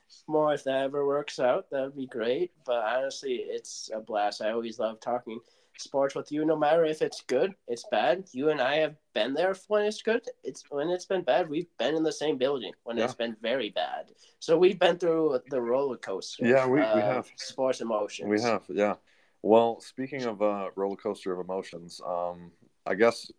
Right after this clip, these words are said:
Speaker 2: we should probably just jump it right into, to Spartan basketball, right? I mean, is that where we should naturally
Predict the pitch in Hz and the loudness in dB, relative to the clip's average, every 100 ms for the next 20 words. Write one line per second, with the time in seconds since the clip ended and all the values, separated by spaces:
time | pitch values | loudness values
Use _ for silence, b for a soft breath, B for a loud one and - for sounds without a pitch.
0 | - 95 101 92 107 120 92 92 87 - | -14 -10 -8 -2 2 4 2 -4 -8 -6
1 | 90 82 95 101 95 92 - 90 85 85 | -6 -6 -2 0 -2 -4 -4 -4 -2 -6
2 | - - 95 - 92 80 92 107 - 67 | -8 -12 -2 2 2 4 2 2 0 -10
3 | 67 82 98 90 90 87 92 87 92 92 | -8 -6 -6 -6 -12 -2 -2 -2 -6 -2
4 | 95 87 92 92 - 92 92 | -4 -4 -6 -10 -6 -2 -2